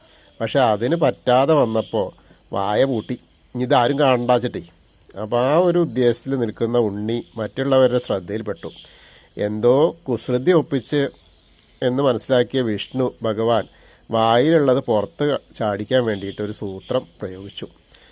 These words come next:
ഉണ്ണി ഗണപതിയുടെ മുമ്പിൽ നിന്ന് ഏത്തമിടുക. വിഷ്ണു ഇത് ആവർത്തിക്കുന്നത് ഇങ്ങനെ കണ്ടപ്പോൾ ഗണേശൻ പൊട്ടിച്ചിരിച്ചു. ആ ചിരിയോടൊപ്പം ചക്രായുധവും പുറത്തു വീണു. അന്ന് മുതൽ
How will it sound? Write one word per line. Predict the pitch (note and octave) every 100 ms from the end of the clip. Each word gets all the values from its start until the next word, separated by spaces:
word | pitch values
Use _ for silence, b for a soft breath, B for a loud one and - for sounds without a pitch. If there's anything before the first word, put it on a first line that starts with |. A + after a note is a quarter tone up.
| B B
ഉണ്ണി | A#2+ C#3 F3+
ഗണപതിയുടെ | F#3+ B2+ A2 G#2+ A2 A#2+
മുമ്പിൽ | G2+ F#2 F#2 G2 -
നിന്ന് | A2 G2 A2
ഏത്തമിടുക. | G2+ F#2 E2+ C3 G#2 E2+ - _ b b b b -
വിഷ്ണു | A2 G#2+ - E3+ F3
ഇത് | A2+ B2+
ആവർത്തിക്കുന്നത് | C3+ G#2 G#2+ A#2 B2+ - A2+ C#3+ D3 D3
ഇങ്ങനെ | C#3 C3+
കണ്ടപ്പോൾ | A2+ G#2 G2 G2+ B2+ G2+ E2 b b b b -
ഗണേശൻ | G#2 G2 G2+ B2+
പൊട്ടിച്ചിരിച്ചു. | A2+ G#2 - C3+ A#2 G#2 - G#2+ - _ _ - -
ആ | A2+ D3+
ചിരിയോടൊപ്പം | E3+ B2+ A#2 A#2+ C3 C3+ A#2+ B2+
ചക്രായുധവും | A2 F#2+ - A2+ A2 A2+ A#2+ C#3+ E3+ _ -
പുറത്തു | G#2+ G2 -
വീണു. | A#2 F2 F2+ - b b b b
അന്ന് | G2+ G2+ B2+
മുതൽ | E3 B2+ G#2+